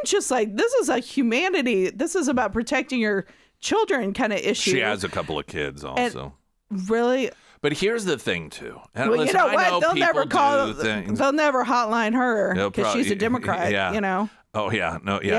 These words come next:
Speaker 1: Yeah.
Speaker 2: no D F S visits there.
Speaker 1: Yeah.
Speaker 2: But th-, and the thing is, she was doing this even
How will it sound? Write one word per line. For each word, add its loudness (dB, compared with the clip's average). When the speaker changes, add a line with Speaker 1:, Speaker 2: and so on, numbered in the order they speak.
Speaker 1:
Yeah. 0
Speaker 2:
no -4
D 2
F -2
S 0
visits -6
there. -2
Speaker 1:
Yeah. 0
Speaker 2:
But -2
th-, -12
and -2
the -2
thing -2
is, -4
she -2
was -2
doing 0
this -2
even -4